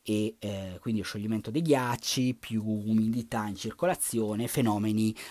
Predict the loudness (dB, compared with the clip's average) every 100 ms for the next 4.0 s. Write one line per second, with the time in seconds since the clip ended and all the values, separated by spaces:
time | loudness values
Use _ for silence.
0 | -4 -2 0 -2 -2 -2 -2 -4 -6 -6
1 | -6 -2 -2 -2 -4 -6 -4 -4 -4 -6
2 | -8 -8 -6 -6 -6 -8 -6 -6 -6 -6
3 | -6 -4 0 0 -2 -4 -4 -4 -6